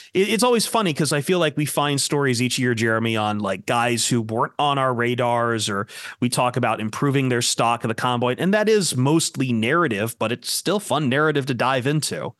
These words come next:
And we've all picked out two different, uh, four players total for each of us. Two on offense, two on defense, who I think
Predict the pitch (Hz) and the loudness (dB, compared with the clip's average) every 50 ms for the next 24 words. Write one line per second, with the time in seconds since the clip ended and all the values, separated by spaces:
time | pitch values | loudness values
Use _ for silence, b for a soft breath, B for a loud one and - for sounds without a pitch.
0 | B B B B B B B B - 104 107 107 101 107 139 147 139 156 160 - | B B B B B B B B -2 -2 0 -2 0 0 2 2 4 2 2 2
1 | - 170 - - - 147 135 139 139 127 120 - _ _ - - 180 180 190 - | 0 -2 -2 0 0 0 2 2 0 -2 -4 -10 _ _ -4 -2 0 0 0 0
2 | - 170 160 135 123 - 151 143 127 117 - - 208 220 208 - 185 165 147 135 | 0 -2 -2 -2 -2 -2 0 0 0 -2 -2 0 0 0 0 0 0 2 2 2
3 | 123 120 - - 143 131 113 101 98 - - 110 107 104 - - - 65 71 - | 0 -2 -2 0 -2 0 0 -2 -4 -2 -2 -4 -2 -4 -6 -6 -4 -4 -4 -2
4 | - - - B B B B B B B B _ - - 151 143 139 131 123 120 | -4 -4 -6 B B B B B B B B _ 0 2 2 2 2 2 0 0
5 | 120 - 117 110 113 - - - 139 131 120 117 113 107 110 104 101 - 110 104 | 0 -2 -4 -4 -4 -6 -4 -2 0 0 0 -2 -2 -2 -4 -4 -2 -2 -4 -4
6 | 104 - - 120 113 113 - - 123 110 - | -2 -2 -2 -2 -2 -2 -2 -4 -6 -6 -4